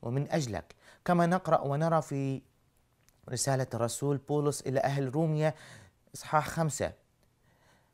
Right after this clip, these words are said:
ونرى أننا في المسيح متبررون، تعني أننا غير مذنبين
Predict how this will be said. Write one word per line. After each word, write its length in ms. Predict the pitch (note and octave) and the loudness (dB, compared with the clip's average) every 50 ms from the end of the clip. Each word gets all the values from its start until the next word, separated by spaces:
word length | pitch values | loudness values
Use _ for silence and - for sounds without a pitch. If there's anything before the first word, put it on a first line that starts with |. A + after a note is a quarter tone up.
| - | -8
ونرى 360 | - A#2+ B2 C#3+ D#3 D3+ D3 D3 | -4 0 2 4 6 8 8 6
أننا 420 | - - C3 C3 C3 C3 B2+ B2 | 6 4 2 0 0 0 0 -2
في 100 | A#2+ - | -2 -4
المسيح 580 | B2+ A#2+ A#2+ A#2+ A2+ - - E3+ E3+ D#3+ - D3 | -4 -4 -4 -4 -6 -6 -4 -2 -2 -2 -2 -2
متبررون، 800 | D3 C#3 D3+ C#3+ C3+ C#3+ C#3+ C#3+ C#3+ C#3+ D#3 E3 D#3+ B2 G2 F2+ - _ _ _ - - _ _ - | -4 -2 -2 0 2 2 2 2 0 0 0 0 0 -2 -4 -6 -12 _ _ _ -20 -20 _ _ -2
تعني 380 | - C#3+ B2 B2+ B2+ B2+ - - | -2 0 2 2 -2 -2 -2 -4
أننا 340 | B2+ B2+ B2 B2 A#2+ A#2+ A#2+ | -2 -2 0 0 0 -2 -2
غير 360 | G#2+ G#2 A#2 B2+ C3+ C3+ B2 | -2 -2 0 0 0 0 -2
مذنبين 680 | B2+ B2+ A#2+ G#2 A#2+ B2 A#2+ A2+ A#2+ C#3 C#3 A#2+ F#2+ | -4 -6 -6 -6 -6 -6 -4 -4 -4 -4 -4 -4 -6